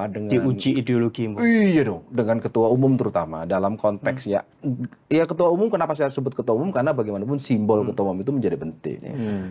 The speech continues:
Speaker 1: Interaksinya kepada Anda, anak muda, yang
Speaker 2: Hmm.
Speaker 1: menurut saya terlalu jauh,
Speaker 2: Hmm.
Speaker 1: itu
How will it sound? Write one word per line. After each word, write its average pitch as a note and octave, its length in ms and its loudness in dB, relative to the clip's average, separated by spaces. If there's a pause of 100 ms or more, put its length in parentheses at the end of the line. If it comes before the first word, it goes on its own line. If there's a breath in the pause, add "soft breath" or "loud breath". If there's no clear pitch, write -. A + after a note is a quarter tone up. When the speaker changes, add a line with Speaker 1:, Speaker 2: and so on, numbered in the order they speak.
Speaker 1:
Interaksinya A2+ 580 0
kepada A2 380 -2
Anda, A2+ 360 0
anak G#2 220 -2
muda, A#2 480 2
yang G2+ 200 -2
Speaker 2:
Hmm. G2+ 100 -4
Speaker 1:
menurut G2+ 180 -2
saya A#2 200 0
terlalu F#2+ 340 0
jauh, F2+ 300 -2
Speaker 2:
Hmm. B2 120 -4
Speaker 1:
itu D3 100 -2